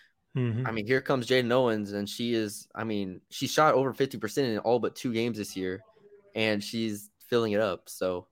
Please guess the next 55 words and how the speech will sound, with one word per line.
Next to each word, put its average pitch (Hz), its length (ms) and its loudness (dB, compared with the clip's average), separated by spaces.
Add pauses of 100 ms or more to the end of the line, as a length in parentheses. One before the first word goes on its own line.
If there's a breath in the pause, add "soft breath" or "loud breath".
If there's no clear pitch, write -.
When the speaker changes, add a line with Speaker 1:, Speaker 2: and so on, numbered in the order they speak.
(480)
Speaker 2:
I 117 80 0
feel 175 200 4
like 165 180 4
that, 123 360 4
that 110 260 -2
Shaq 135 420 0
meme 113 320 0
where 104 140 2
it's 101 120 -6
like, 92 300 -6 (320)
"I 110 100 2
wasn't 113 280 4
familiar 113 320 4
with 104 160 -2
your 107 80 -2
game." 117 380 -2 (380)
Like, 107 180 0
I'm 107 100 0
s-, 113 120 2
Speaker 1:
Yeah. 175 320 8
Speaker 2:
like 156 380 8
Speaker 1:
<laughs> - 640 4
I 151 100 2
have 147 120 2
to, 156 200 4
I 175 140 4
owe 160 80 8
you 170 100 10
an 160 60 8
apology. 165 600 2
<laughs> - 60 -2
Speaker 2:
like, 208 320 4
I 143 160 10
owe 151 40 10
you 151 180 8
an 139 80 8
apology. 131 560 4
And 143 100 6
I 160 100 8
was 175 140 4
never, 147 400 2
I 139 100 6
was 156 100 0
never 160 180 2
down 117 280 2
on 123 100 0
Jaden 117 220 0
Owens 123 200 0
or 107 40 0
anything, 107 180 -4
but 110 120 0
it's 302 100 -2
just 117 100 -8
like, 117 120 2
Speaker 1:
Right. 165 220 -4